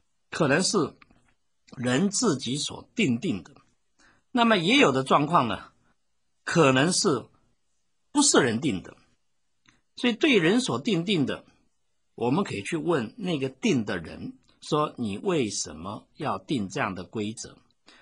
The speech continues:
可是对大自然的规定，我们就很难去要求或者去问为什么会定出这样的规则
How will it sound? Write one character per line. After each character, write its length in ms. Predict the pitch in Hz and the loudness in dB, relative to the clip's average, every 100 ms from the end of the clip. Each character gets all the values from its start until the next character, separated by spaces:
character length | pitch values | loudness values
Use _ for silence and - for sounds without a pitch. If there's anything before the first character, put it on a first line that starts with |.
| _ _ _ _ _ | _ _ _ _ _
可 120 | 247 | 0
是 140 | 240 | 0
对 260 | 240 269 233 | 0 2 2
大 300 | 220 277 226 | 4 4 4
自 240 | - 254 | -2 2
然 180 | 165 143 | 4 4
的 80 | 156 | 0
规 220 | 151 208 | 2 2
定， 260 | 202 160 117 - _ _ _ _ _ _ _ _ | 2 0 -2 -10 _ _ _ _ _ _ _ _
我 100 | 127 | -6
们 120 | 147 | -4
就 120 | 180 214 | -2 -2
很 340 | - 135 101 | -2 -4 -4
难 240 | 98 117 | -2 -4
去 240 | 156 - 120 | -4 -4 -4
要 280 | 147 139 143 | 0 0 0
求 220 | - 101 | -6 -8
或 140 | - | -8
者 80 | 123 | -8
去 120 | 123 | -6
问 340 | 165 208 117 - _ _ _ _ _ _ | -2 0 0 -4 _ _ _ _ _ _
为 340 | 226 214 151 | 4 4 4
什 240 | 131 95 87 | 0 -6 -8
么 160 | 101 | -10
会 180 | 113 117 | -8 -10
定 300 | - 175 104 | -4 -4 -4
出 320 | - 117 - - | -6 -10 -10 -8
这 120 | 135 | -6
样 80 | 101 | -6
的 80 | |
规 200 | 92 95 | -6 -8
则 220 | 95 - | -8 -14